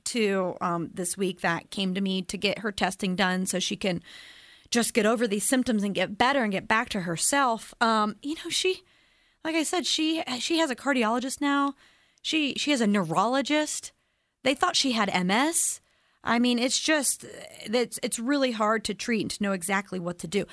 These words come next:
But if you treat the body as a whole, you know, if you optimize your levels of, of different enzymes and minerals and vitamins, you're only,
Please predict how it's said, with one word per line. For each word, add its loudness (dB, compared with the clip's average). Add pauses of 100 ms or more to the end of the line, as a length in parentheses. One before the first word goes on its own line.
(180)
But 2
if -2
you 2
treat 0
the -4
body 2
as 0
a -2
whole, 2 (560)
you 0
know, 4
if -4
you 4
optimize 0
your 0
levels 0
of, -2 (320)
of -6
different -4
enzymes 2
and -2
minerals 2
and -4
vitamins, 0 (440)
you're 4
only, 2